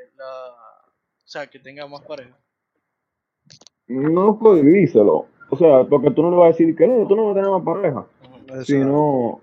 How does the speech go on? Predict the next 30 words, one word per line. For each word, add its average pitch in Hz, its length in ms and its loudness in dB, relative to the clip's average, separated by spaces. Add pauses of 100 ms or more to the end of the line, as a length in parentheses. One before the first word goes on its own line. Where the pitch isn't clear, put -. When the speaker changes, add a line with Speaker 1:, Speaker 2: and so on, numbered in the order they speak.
(100)
Speaker 2:
yo 151 300 4
pienso 170 440 2
como 147 300 -4
que, 131 520 2 (500)
por 131 120 2
lo 135 100 4
menos 147 280 4
en 127 80 0
el 123 160 0
caso 147 280 0
mío, 131 260 0
que 123 120 -4
sea 127 200 2
algo 127 160 2
exclusivo, 117 720 2
like, 101 160 -2 (760)
somos, 165 500 -2
somos 190 640 0
pareja, 175 460 4
pero 143 140 -2
yo 135 140 0
no 139 120 -4
te, 139 240 -2 (200)
o 143 80 -4
sea, 143 120 -2
no 151 140 -2
pareja, 143 340 2
sino 117 320 -10
somos 190 300 -4
mangue, 151 400 -4